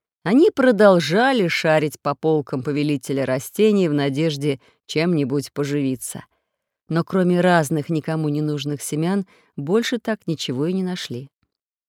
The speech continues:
"Похоже, что здесь нет ничего ценного", — огорчённо сказал пират Бульбуль.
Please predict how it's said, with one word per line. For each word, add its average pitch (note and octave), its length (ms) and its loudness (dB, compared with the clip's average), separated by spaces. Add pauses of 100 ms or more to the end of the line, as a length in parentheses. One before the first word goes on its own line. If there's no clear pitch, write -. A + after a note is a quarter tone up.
(180)
"Похоже, E3 600 -4
что B2+ 340 -6
здесь D3 520 -4
нет C3+ 300 -4
ничего A#2+ 500 -6
ценного", — - 720 -10 (680)
огорчённо E3+ 640 -2
сказал D3+ 440 -4
пират D3+ 320 -4
Бульбуль. C3+ 460 -6